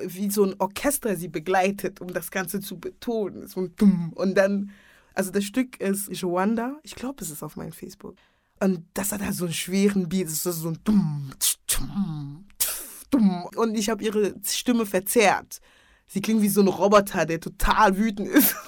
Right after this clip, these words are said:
<laughs> Und so hab ich mir das halt vorgestellt. Es ist ziemlich geil. Ja, also wenn ich, wenn ich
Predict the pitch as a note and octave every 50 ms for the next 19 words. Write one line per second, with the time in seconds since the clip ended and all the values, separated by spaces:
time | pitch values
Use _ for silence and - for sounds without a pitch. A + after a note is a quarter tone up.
0 | - A3 - - - G3 G3 - - G3+ G3+ - - - - - G3+ - - -
1 | G#3 - - F#4+ - - - C5 F4+ - - E4 F4 - D#4+ - - - G#3+ G3+
2 | A#3+ - - - _ - - _ - - C5+ C5+ D5 C#5+ C#5+ B4+ G#4+ - _ _
3 | - B3+ C4 B3+ C4 C#4 - D#4+ - - - - - - - - _ - A3+ G3+
4 | C4+ C#4 C4 B3 C4+ B3+ - A3+ G3+ A3 G3+ - G3 E3 - - A3+ A#3 B3+ B3
5 | A3 G3+ - - E3+ D#3 D3+ D#3 D#3+ D#3+ E3 - - - E3+ F3 E3+ F#3+ F#3+ -
6 | - - A3+ A3+ A3+ G#3+ G#3 G3+ - - G3 F#3+ G#3 G#3 F#3+ E3+ E3 E3 E3 F3
7 | - - _ _ _ _ _ _ _ _ _ _ _ _ _ _ _ _ - F3
8 | G3 G3 F3+ D#3 D#3 D#3+ G#3+ - - F#3 E3+ F3+ D#3+ F3 F3+ F#3+ F#3 F3 - -
9 | - - E3 E3+ F#3 F#3+ F3+ E3+ - -